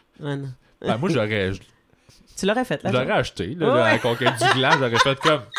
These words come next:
Speaker 2: bien joué. Dernièrement, c'est qui qui me parlait de faire des photos de nu ? Bref, la, la... c'était juste une joke
Speaker 1: Oui.
Speaker 2: de noir et gland.
Speaker 1: Mais c'est parce
Speaker 2: C'était
Speaker 1: que
Speaker 2: pas
Speaker 1: je,
Speaker 2: vrai.
Speaker 1: pa-, je, mais il reste que je pense toujours à l'inverse, tu sais.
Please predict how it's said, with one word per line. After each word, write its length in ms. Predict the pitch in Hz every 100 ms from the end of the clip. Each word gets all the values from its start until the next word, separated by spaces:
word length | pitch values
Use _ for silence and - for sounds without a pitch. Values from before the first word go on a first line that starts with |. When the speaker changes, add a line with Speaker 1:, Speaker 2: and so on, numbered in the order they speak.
| 523
Speaker 2:
bien 160 | 165 185
joué. 300 | 143 170 123 - - - - -
Dernièrement, 400 | 143 147 160 170
c'est 100 | 185
qui 120 | 151 165
qui 80 |
me 60 | 147
parlait 200 | 131 147
de 60 | -
faire 140 | 143
des 120 | 131
photos 360 | - 131 151 143
de 60 |
nu ? 360 | 131 143 151 165 - _ _ _ -
Bref, 240 | 139 139
la, 140 | 123 120
la... 220 | 117 117
c'était 160 | 110 135
juste 120 | 143
une 80 | 160
joke 100 | 156
Speaker 1:
Oui. 40 | 131
Speaker 2:
de 60 |
noir 220 | 123 120
et 100 | 113
gland. 200 | 104 107 120 _ -
Speaker 1:
Mais 100 | 214
c'est 80 |
parce 140 | - 110
Speaker 2:
C'était 100 | 120
Speaker 1:
que 20 |
Speaker 2:
pas 60 | 110
Speaker 1:
je, 40 | 104
Speaker 2:
vrai. 120 | - - - _
Speaker 1:
pa-, 60 | -
je, 140 | - -
mais 140 | 208 202 -
il 200 | 208 208
reste 180 | - -
que 360 | 196 185 107
je 140 | 156 185
pense 240 | 196 202
toujours 260 | 247 277 285
à 80 |
l'inverse, 600 | 156 151 143 139 151 - -
tu 80 | 170
sais. 100 | 196